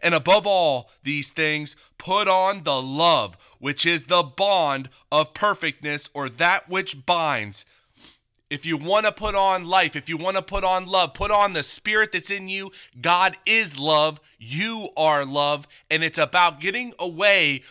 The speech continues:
from the carnal nature, getting away from your experiences, getting away from everything that's calloused you in this life, and get back to the spiritual man that rests within, that is full, that is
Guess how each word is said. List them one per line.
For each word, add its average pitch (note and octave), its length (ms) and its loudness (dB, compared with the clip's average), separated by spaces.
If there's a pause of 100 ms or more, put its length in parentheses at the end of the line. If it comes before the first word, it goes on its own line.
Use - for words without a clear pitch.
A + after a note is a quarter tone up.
from D3+ 220 -8
the D3 100 -4
carnal G3+ 460 -4
nature, F#3 480 -4
getting D#3+ 320 -6
away G3 640 2 (200)
from D3+ 200 -6
your D#3+ 180 -2
experiences, F#3 840 -2
getting D#3+ 280 -6
away F#3+ 640 2 (160)
from D#3 220 -8
everything G#3+ 580 -2
that's D#3 180 -4
calloused G#3 560 0
you F3 160 -8
in C#3 120 -8
this F#3 260 -2
life, E3 580 -4
and C3+ 220 -6
get A3 220 2
back F#3+ 280 0
to E3 120 -10
the C3 120 -6
spiritual G#3+ 720 -4
man D#3+ 380 -2 (180)
that C#3 160 -2
rests F3 340 0
within, F3+ 540 -6 (160)
that D3 140 -4
is C3 180 -2
full, F#3+ 500 -4 (140)
that C#3 140 -4
is B2+ 160 -6